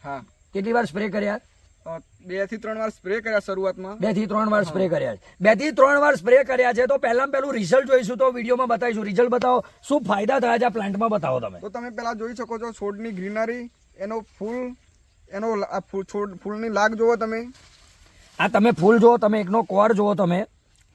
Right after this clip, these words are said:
Speaker 2: છે કોર એક નંબર ક્વોલિટી. અને આજે તમે ફૂલનો કોર જુઓ, નરિયા ફૂલ જ લાગેલા છે. ફૂલ એટલે વાત જ ના થાય.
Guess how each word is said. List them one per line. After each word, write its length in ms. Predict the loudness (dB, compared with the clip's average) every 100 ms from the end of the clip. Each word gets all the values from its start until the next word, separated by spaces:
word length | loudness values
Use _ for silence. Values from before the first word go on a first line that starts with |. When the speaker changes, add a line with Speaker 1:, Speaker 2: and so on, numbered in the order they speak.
| 2
Speaker 2:
છે 160 | 2 2 _ _ _
કોર 260 | 2 4 6
એક 180 | 6 4
નંબર 300 | 2 2 2
ક્વોલિટી. 500 | 4 2 2 0 -2 -6 -20 -4
અને 120 | -2
આજે 200 | 0 0
તમે 220 | 0 0
ફૂલનો 360 | 2 2 4 2
કોર 280 | 4 4 4
જુઓ, 300 | 2 0 -4 2
નરિયા 300 | 6 6 4
ફૂલ 320 | 2 2 2
જ 60 |
લાગેલા 380 | 2 2 0 0
છે. 180 | -2 -10 -16 _ _ _ _
ફૂલ 260 | 0 4 4
એટલે 220 | 4 -2
વાત 300 | -4 -4 -4
જ 140 | -4
ના 160 | -4 -6
થાય. 220 | -8 -10